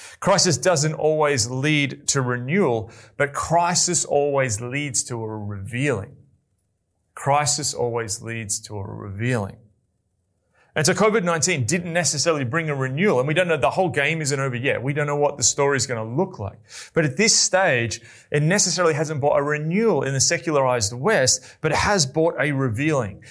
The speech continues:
It's revealed to us a series of weaknesses, both in the culture and in the church, the failings of individualism, but also the church, sometimes an absence of leadership.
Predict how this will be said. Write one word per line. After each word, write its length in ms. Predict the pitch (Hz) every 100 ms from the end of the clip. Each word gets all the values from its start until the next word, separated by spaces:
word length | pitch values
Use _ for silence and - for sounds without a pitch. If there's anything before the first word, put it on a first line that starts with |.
| -
It's 180 | 147 165
revealed 380 | 165 135 220 -
to 100 | 165
us 240 | 151 -
a 100 | 147
series 800 | 139 - - 202 214 208 208 175 -
of 300 | 156 151 113
weaknesses, 1000 | 117 135 214 - 156 - - - - - _ _ _ _ _ _ _ -
both 220 | 160 180
in 80 | 180
the 80 | 170
culture 380 | - 151 - 123
and 160 | 135
in 80 | 135
the 80 | 123
church, 480 | - - - - - _ _ -
the 80 | 135
failings 540 | - 170 165 151 131
of 100 | 135
individualism, 920 | 143 123 120 107 113 110 98 - - _ _ _ _ _ _ _ -
but 120 | 160
also 220 | 185 165
the 140 | 160 135
church, 800 | - - 214 165 110 - - - _ _ _ _ _ -
sometimes 460 | - 151 147 131 123
an 80 |
absence 360 | 120 117 123 113
of 100 | 104
leadership. 460 | 117 131 127 -